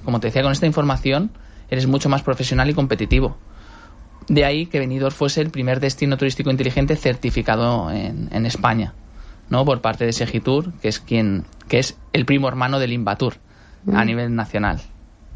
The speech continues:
Speaker 1: Entonces, todo eso tiene mucho mérito.
Speaker 2: No, muchísimo. ¿Y el resto de España, eh, también ya tiene este servicio de, de inteligencia?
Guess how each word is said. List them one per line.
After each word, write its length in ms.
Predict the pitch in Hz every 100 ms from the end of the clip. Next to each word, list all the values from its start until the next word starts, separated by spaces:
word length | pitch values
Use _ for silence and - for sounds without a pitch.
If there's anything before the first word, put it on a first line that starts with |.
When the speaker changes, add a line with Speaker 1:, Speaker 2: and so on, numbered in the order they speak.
| - - -
Speaker 1:
Entonces, 360 | - 139 156 156
todo 160 | 165 165
eso 140 | 175
tiene 180 | 151 135
mucho 280 | 127 123 107
mérito. 400 | 92 87 - - - - - - -
Speaker 2:
No, 100 | 135
muchísimo. 600 | 131 131 - 143 143 -
¿Y 380 | - 123 160 - -
el 240 | 147 147
resto 260 | 151 175 214
de 60 |
España, 540 | 143 - 139 190 208 -
eh, 160 | - - - - -
también 480 | 151 151 151 165 156
ya 160 | 151
tiene 960 | 143 147 143 143 139 139 131 82 - - -
este 280 | 143 - 143
servicio 800 | - 131 143 143 - 147 139 135 - - - - - _ _
de, 420 | - 131 165 160 -
de 140 | 165
inteligencia? 1300 | 160 165 151 147 135 120 147 147 139 147 135 131 127